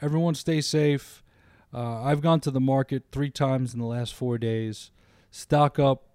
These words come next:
be smart. No joke, if you were somebody who was in the habit of not washing your hands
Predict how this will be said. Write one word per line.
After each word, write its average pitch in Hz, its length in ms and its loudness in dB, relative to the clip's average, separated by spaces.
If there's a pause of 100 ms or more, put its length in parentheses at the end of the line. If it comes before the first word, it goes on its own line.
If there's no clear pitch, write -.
(100)
be 147 140 2
smart. 127 500 2 (1200)
No 165 160 8
joke, 143 460 4 (140)
if 120 220 -6
you 147 120 2
were 175 120 4
somebody 135 640 0
who 120 400 -4
was 123 260 0
in 156 80 0
the 160 80 2
habit 139 380 2
of 110 300 -6
not 135 300 0
washing 151 400 2
your 143 160 2
hands 123 640 -2